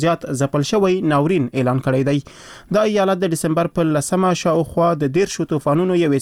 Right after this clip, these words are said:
څپې ځپلی و چې له امله یې والي اندي بشیر د لږ تر لږه اتیا کسانو مړینه تایید کړې ده. د کینټاکي مایفیلډ ښار چې لس زره کسان پکې اوسېدل، ډېره برخه یې و قوي طوفان له خاورو سره یو کړې.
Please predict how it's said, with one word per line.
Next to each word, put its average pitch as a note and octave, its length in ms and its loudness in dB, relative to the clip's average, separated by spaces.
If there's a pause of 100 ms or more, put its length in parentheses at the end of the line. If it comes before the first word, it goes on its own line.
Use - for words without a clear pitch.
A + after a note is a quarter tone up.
څپې G3+ 220 0 (100)
ځپلی F#3+ 340 0
و F#3+ 220 0
چې G3 100 2 (460)
له D#3+ 160 0
امله F#3 260 2
یې F#3 320 0
والي E3+ 320 2 (380)
اندي F3+ 280 2 (220)
بشیر F3+ 480 0 (440)
د D#3+ 120 2
لږ F#3+ 180 -2
تر F#3 140 -2
لږه F3 260 2
اتیا G3 260 0
کسانو F3 320 0
مړینه D#3 480 0
تایید B2+ 300 -2
کړې B2+ 180 0
ده. C3 80 2 (260)
د D3 140 0
کینټاکي F3 480 0 (240)
مایفیلډ F3+ 880 -2
ښار E3+ 340 0
چې - 580 -2
لس F3+ 160 0
زره E3+ 240 0
کسان F#3 320 0
پکې F3 220 -2
اوسېدل، E3+ 500 0 (220)
ډېره E3 260 2
برخه F3 320 0
یې F3+ 160 2
و D3 60 2 (100)
قوي D3+ 240 2
طوفان F3 380 0
له C#3 100 -4
خاورو D3+ 360 0
سره B2 200 -2
یو B2 80 2 (140)
کړې. C#3 140 0